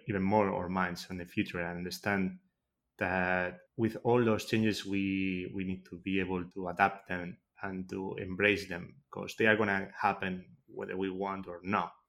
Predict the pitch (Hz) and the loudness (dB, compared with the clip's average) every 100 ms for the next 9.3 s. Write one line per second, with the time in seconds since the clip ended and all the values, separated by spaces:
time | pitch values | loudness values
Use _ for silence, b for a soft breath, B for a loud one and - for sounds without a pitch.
0 | _ _ _ _ _ - 95 90 90 95 | _ _ _ _ _ -6 -2 -2 -4 -10
1 | - - 104 - - 104 101 101 98 98 | -14 -14 -14 -14 -16 -12 -8 -4 2 2
2 | 92 - 92 - 98 95 92 95 92 90 | 2 2 0 0 0 0 0 0 0 -4
3 | 87 87 87 104 92 87 87 92 90 - | -4 -6 -6 -8 -6 -6 2 2 2 -4
4 | 92 90 80 - - - 98 92 92 95 | -6 -4 -4 -8 -16 -8 -4 -2 -2 -2
5 | 92 90 85 107 98 95 87 - - - | -2 -2 0 2 2 0 -4 -8 -14 4
6 | 107 101 90 87 _ _ 95 92 90 - | 6 6 2 -4 _ _ 0 0 0 -6
7 | 85 - - _ _ _ _ 95 95 92 | -8 -10 -14 _ _ _ _ 2 2 2
8 | 92 90 82 - _ _ 95 98 90 87 | 0 -2 -4 -8 _ _ -6 -2 -4 -4
9 | - - - | -10 -14 -18